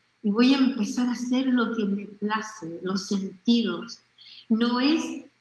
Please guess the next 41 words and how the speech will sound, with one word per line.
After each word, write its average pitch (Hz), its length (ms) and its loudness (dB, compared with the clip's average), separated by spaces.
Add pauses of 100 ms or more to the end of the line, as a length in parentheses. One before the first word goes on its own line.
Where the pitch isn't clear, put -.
(100)
la 220 160 0
seductora 247 840 0
que, - 300 -2
que 214 140 -4
se 202 180 -4
viste 226 400 0
de 214 100 -2
seductora. 190 720 -4
La 214 160 -2
musa 240 460 2
es - 120 -8
el 226 140 -2
corazón 233 540 -4
de 233 60 0
la 220 100 -4
libertad, 202 800 -6 (540)
o 240 60 2
sea, 214 260 0
la 202 140 0
libertad 190 480 -4
del 233 140 0
corazón 202 540 -4
de 185 80 -4
la 165 120 -4
reina. 156 360 -8 (1080)
Eso 311 680 2
es 254 380 2
muy 240 280 6
magnético 220 680 0
en 185 80 -6
una 180 180 -6
mujer. 165 500 -12
Cuando 185 300 -2
uno 240 160 4
dice, 240 340 -4
"Oye, 208 140 0
esa 202 160 -6
persona - 340 -4
es 220 80 -4
tan 220 140 0
apasionada", 240 800 -2